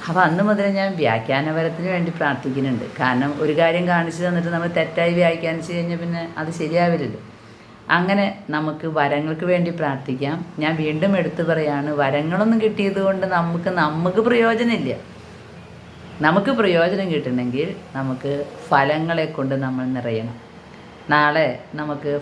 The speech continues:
ഫലങ്ങൾ ഏതൊക്കെയാണെന്ന് മനസ്സിലാക്കാം. പ്രിയ കൂട്ടുകാരെ, ഇതൊക്കെ കിട്ടാനായിട്ട് എളുപ്പമാർഗം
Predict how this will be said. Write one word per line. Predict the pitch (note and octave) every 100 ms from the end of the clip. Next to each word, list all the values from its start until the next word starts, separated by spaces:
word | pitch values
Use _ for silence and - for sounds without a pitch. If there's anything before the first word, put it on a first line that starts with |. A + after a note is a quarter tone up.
| -
ഫലങ്ങൾ | C#3 C#3+ D3 D#3
ഏതൊക്കെയാണെന്ന് | D3 C#3 C3 C3+ B2+ B2 F#3+ A3+ - - - -
മനസ്സിലാക്കാം. | B2+ A2 A#2+ A2 - - - - - -
പ്രിയ | - D#3+
കൂട്ടുകാരെ, | D#3+ D3+ D#3 D3 D3 D3+ E3+ F3
ഇതൊക്കെ | D3+ D3 D3 -
കിട്ടാനായിട്ട് | F3 D#3 - D3 D3+ D3 C#3+
എളുപ്പമാർഗം | D3+ E3+ F3+ - G#3+ F#3 C#3 B2 A2+